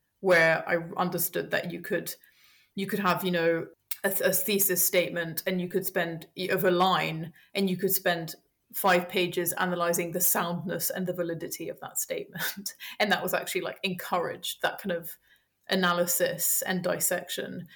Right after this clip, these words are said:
So I think that sort of, that sort of thinking comes from there. In terms of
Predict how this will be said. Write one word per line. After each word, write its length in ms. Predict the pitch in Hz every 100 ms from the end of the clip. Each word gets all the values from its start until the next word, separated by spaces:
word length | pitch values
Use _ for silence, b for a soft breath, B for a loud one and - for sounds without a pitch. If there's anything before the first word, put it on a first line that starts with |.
| B
So 140 | -
I 60 | 226
think 240 | 262 247
that 200 | 220 -
sort 220 | - 208 190
of, 280 | 185 180 - _ _ _ _ _ _ _ _ 202 -
that 200 | 202 -
sort 160 | 202
of 80 | 185
thinking 300 | - 180 180
comes 240 | 175 175 -
from 180 | 180
there. 480 | 170 175 165 175 175 B B B B
In 140 | 190 190
terms 400 | - 208 202 202
of 260 | 190 180